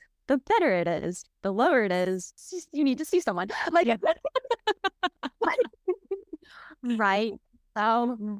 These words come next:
Speaker 1: really, a lot of what I have been doing is, especially right now, is learning how to breathe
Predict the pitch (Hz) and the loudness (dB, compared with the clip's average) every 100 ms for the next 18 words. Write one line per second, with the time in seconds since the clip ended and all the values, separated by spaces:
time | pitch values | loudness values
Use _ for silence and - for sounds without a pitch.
0 | - 311 349 302 220 208 - 208 196 202 | -4 0 0 0 -2 -4 -4 -6 -4 -4
1 | 247 247 220 - 185 180 190 240 247 269 | -4 -6 -8 -6 -6 -4 -2 -4 -2 -2
2 | 240 - 160 170 190 233 277 - _ _ | -2 -8 -8 -6 -4 -2 -4 -6 _ _
3 | 214 220 202 175 - 208 - 185 - 254 | -2 0 0 -2 -4 -6 -2 -2 0 -2
4 | 170 - 175 165 - 170 196 214 196 170 | -2 -2 -2 -2 -4 -2 -2 -2 -4 -4
5 | 160 180 190 240 226 196 196 190 - - | -2 0 2 0 0 -2 -4 -6 -10 -12
6 | 69 60 - 220 | -10 -6 -2 -2